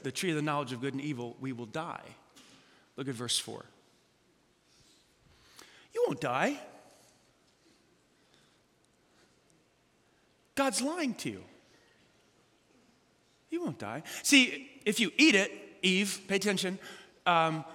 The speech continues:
God just knows that you'll be like him, knowing good from evil and all. Translation, you cannot trust God. God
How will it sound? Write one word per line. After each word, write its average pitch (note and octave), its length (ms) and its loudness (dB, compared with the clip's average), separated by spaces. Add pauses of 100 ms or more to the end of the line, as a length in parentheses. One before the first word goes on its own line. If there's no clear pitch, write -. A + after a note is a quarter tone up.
(320)
God G#3+ 240 6
just G#3+ 220 0
knows G3 180 2
that F#3+ 80 0
you'll F3+ 140 0
be D#3 140 0
like D#3+ 220 2
him, G#3+ 520 2 (640)
knowing F3 380 2
good D#3+ 180 0
from D#3+ 180 -2
evil E3+ 460 -2
and A2 120 -10
all. E3+ 200 -8 (1700)
Translation, G#3 720 2 (1400)
you A#3 160 0
cannot E3+ 460 -6
trust - 720 -6 (200)
God. G#3+ 320 -4 (240)
God C#3+ 540 0